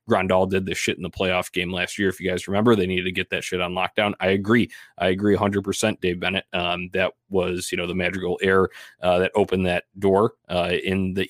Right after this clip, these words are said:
inning against Oakland that, uh, you know, uh, i-, in the wild card series. So, uh, I agree with that. And then there were multiple instances of, you know, kind of Grandal, it seemed, in crunch time.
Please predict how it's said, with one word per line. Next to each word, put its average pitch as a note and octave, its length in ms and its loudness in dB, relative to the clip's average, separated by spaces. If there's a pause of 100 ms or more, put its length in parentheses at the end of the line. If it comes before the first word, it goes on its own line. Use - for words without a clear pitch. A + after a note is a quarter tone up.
inning F#2+ 360 -2 (200)
against F2+ 360 -6
Oakland F#2+ 360 0
that, F2+ 220 -2 (240)
uh, E2+ 400 -2 (300)
you F#2 80 -6
know, E2+ 180 -6 (140)
uh, D#2+ 460 -2 (380)
i-, - 20 -2
in G#2+ 260 2
the G2 80 2
wild F2+ 240 4
card A2+ 200 2
series. C3+ 400 2
So, F#2 280 0 (320)
uh, E2+ 140 2
I F2+ 100 2
agree G2 300 2
with F#2 100 0
that. G2 240 0
And G2+ 120 0
then F#2 100 0
there F2+ 100 2
were F2 100 0
multiple G2+ 500 2
instances F2+ 600 -10
of, F2 340 -10
you E2 60 -8
know, E2+ 100 -10
kind F2 180 -6
of E2+ 140 -10 (160)
Grandal, F#2 380 -4
it - 80 -8
seemed, F#2 240 -2
in E2+ 120 -10
crunch G#2 320 -2
time. E2+ 320 -6